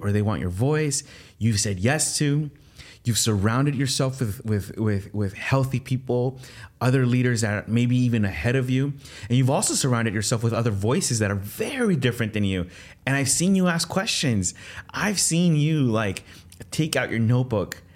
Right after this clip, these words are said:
as you're asking other people questions and modeling being a student of life, a student of leadership, a student of, of, of, of shepherding. Why? Like, why are you still driven to learn?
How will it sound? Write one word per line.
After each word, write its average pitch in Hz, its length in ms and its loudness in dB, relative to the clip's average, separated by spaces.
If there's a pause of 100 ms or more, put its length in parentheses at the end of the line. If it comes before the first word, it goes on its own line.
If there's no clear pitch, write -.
as 120 180 0
you're 104 120 -4
asking 127 300 -2
other 123 160 2
people 104 260 -2
questions 95 560 -4 (640)
and 117 160 2
modeling 120 960 2 (420)
being 135 240 4
a 117 60 4
student 127 460 0
of 87 120 -2
life, 107 400 0
a 92 80 0
student 117 280 2
of 92 180 0
leadership, 104 560 0
a 92 60 0
student 117 340 0
of, 98 260 -2
of, 98 240 -4
of, 98 280 -4
of 101 160 -4
shepherding. 104 760 -2 (640)
Why? 107 580 0
Like, 95 240 -2
why 117 500 -2
are 123 120 -2
you 110 140 2
still 104 260 0
driven 107 580 0
to 104 180 0
learn? 98 420 0